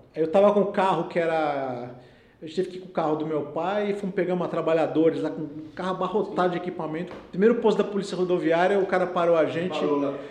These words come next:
Speaker 1: e falou, meu, foi olhar o documento, tava vencido dois anos o documento, cara. A gente
Speaker 2: Caraca.
Speaker 1: cheio de coisa lá, o cara falou, "Não, vocês vão ter que deixar o carro aí." Ele falou, não, pelo
Speaker 2: Hum.
Speaker 1: amor de Deus. Tem muito, então teve assim, é, é muita
Speaker 2: Tinha
Speaker 1: história
Speaker 2: apoio do pai e da
Speaker 1: paralela.
Speaker 2: mãe?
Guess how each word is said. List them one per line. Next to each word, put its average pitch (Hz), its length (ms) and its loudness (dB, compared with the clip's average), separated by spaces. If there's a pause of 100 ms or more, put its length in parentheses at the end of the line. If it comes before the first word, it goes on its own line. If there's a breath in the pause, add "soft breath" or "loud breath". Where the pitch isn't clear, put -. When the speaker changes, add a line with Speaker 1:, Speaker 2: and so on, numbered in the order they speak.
(260 loud breath)
Speaker 1:
e 175 120 -10
falou, 190 360 4
meu, 196 260 4
foi 214 160 4
olhar 208 160 8
o - 20 6
documento, 202 400 2
tava 208 140 4
vencido 190 460 -2
dois 202 300 2
anos 185 220 0
o - 80 -6
documento, 160 400 -4
cara. 131 200 -6
A 135 60 -4
gente 156 160 -4
Speaker 2:
Caraca. - 240 -2
Speaker 1:
cheio 208 140 2
de 202 80 2
coisa 185 240 2
lá, 190 80 4
o 185 40 -4
cara 190 200 0
falou, 196 240 -4
"Não, 226 220 -2
vocês - 180 -10
vão 190 100 -12
ter 196 80 -10
que - 80 -18
deixar 180 260 -4
o 175 60 -2
carro 175 320 -4
aí." 175 100 0
Ele 170 80 -2
falou, 208 220 -4
não, 247 80 -4
pelo 208 160 -2
Speaker 2:
Hum. 208 40 0
Speaker 1:
amor 208 180 0
de 214 100 -2
Deus. 190 460 0
Tem 214 100 -6
muito, - 260 -4 (840 loud breath)
então 226 180 6
teve 311 160 8
assim, 233 360 8
é, 214 60 8
é 220 200 6
muita 285 240 6
Speaker 2:
Tinha 311 120 4
Speaker 1:
história 247 180 8
Speaker 2:
apoio 202 200 8
do 226 80 6
pai 190 120 8
e - 20 8
da 180 80 8
Speaker 1:
paralela. 170 240 6
Speaker 2:
mãe? - 240 -6